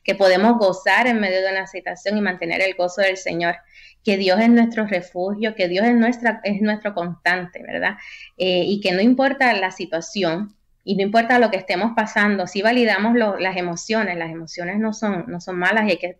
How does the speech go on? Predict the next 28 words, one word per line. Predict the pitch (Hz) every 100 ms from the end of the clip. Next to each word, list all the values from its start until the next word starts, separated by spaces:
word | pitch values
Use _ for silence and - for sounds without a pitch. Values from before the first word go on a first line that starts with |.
| _
¿verdad?, | - - 302
controlarlas | 254 170 156 156 175 247 240 233 226
y | 185
hay | 160 160
que | 196 196 - -
trabajarlas | - 156 147 143 180 202 226 220 214 208
y, | 170 160
y | 180 175
hay | 170 170
que | 202 202 202
estar | 196 - 185 175
aware | 175 165 185 214 180 - - - _ _
de, | 175 180 160 -
de, | 185 180 170 -
de | 185
lo | 180
que | 175
estamos | 170 180 226 247
sintiendo | 233 214 254 262 240
para | 165 160
poder | 170 160 165
trabajarlo. | 170 170 170 160 156 -
Pero | 190 196 190
pese | 190 196
a | 170 185
todas | 220 269 294 285 285 262 233
esas | 226 226 226
cosas, | - 180 175 160